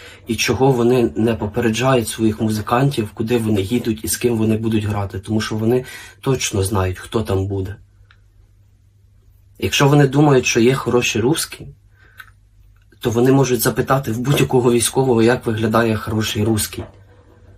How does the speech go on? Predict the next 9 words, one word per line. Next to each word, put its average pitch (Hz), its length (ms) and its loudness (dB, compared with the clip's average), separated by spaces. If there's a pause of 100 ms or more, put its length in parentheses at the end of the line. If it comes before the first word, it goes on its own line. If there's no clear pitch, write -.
(720)
Як 143 220 2
можна 131 240 2
собі 117 240 -2
дозволити 120 680 2 (680)
відлупити, 123 880 0 (480)
е, 110 440 -2 (540)
тур 127 320 2
по 123 100 -2
штатам, 107 600 0